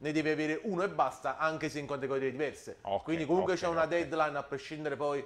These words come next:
Speaker 2: Oh, le
Speaker 1: da quello
Speaker 2: deadline.
Speaker 1: che succederà al Bari il prossimo anno.
Speaker 2: Vedremo, oh, le deadline
Speaker 1: E
Speaker 2: della
Speaker 1: quindi
Speaker 2: federazione italiana, figurati, insomma, saranno, ci saranno di,
Speaker 1: Poi
Speaker 2: di,
Speaker 1: sì, proroghe
Speaker 2: di
Speaker 1: sicuramente.
Speaker 2: proroghe in proroghe, arriveremo al duemilacinquantaquattro.
Speaker 1: <laughs>
Speaker 2: Ok, io sa-, saluto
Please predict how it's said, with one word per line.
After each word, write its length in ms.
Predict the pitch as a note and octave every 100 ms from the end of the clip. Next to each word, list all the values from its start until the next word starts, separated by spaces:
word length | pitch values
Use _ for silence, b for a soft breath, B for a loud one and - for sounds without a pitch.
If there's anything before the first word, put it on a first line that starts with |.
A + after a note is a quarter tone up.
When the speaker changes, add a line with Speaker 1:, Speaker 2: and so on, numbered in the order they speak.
| -
Speaker 2:
Oh, 120 | A2
le 60 | G#2
Speaker 1:
da 80 | -
quello 180 | D#3 D3+
Speaker 2:
deadline. 100 | D3+
Speaker 1:
che 60 |
succederà 580 | - - C#3+ D3 D3 B2+
al 160 | C3+ B2
Bari 360 | C#3+ C#3 C3+
il 100 | C3
prossimo 420 | B2+ C3 - C3
anno. 180 | B2+ G2+
Speaker 2:
Vedremo, 380 | G2 G2 E2+ F2+
oh, 40 |
le 120 | G2 G2+
deadline 340 | A2 G#2+ G#2
Speaker 1:
E 40 |
Speaker 2:
della 200 | G2+ G2+
Speaker 1:
quindi 120 | G2 G2+
Speaker 2:
federazione 340 | G2+ A#2+ A2
italiana, 420 | G#2+ G2+ G2 F2+
figurati, 400 | F2+ F2 D#2 D#2+
insomma, 340 | E2 - E2 E2
saranno, 420 | F#2 F#2 F#2 F#2
ci 120 | -
saranno 380 | - G2+ G2+ G2
di, 80 | F#2+
Speaker 1:
Poi 180 | G3 G3
Speaker 2:
di, 80 | E3
Speaker 1:
sì, 60 |
proroghe 460 | D#3+ G3 G3+ E3 D3
Speaker 2:
di 40 |
Speaker 1:
sicuramente. 340 | C3+ D3+ D3 D3+
Speaker 2:
proroghe 320 | D#3 D3 C#3
in 120 | C#3+
proroghe, 300 | C#3+ C3 A#2
arriveremo 360 | A2+ A#2 A#2 A#2
al 80 |
duemilacinquantaquattro. 1800 | A2+ A#2+ A#2+ - G#2+ A2 F#2+ F2 D#2 - G#3+ G#3 - F#3+ - F#3+ F#3 C#3+
Speaker 1:
<laughs> 0 |
Speaker 2:
Ok, 380 | C#3 - C3+ -
io 160 | F#3+ D#3
sa-, 360 | - - - -
saluto 960 | - C3+ D3+ F#3 F3 F3 D#3+ - -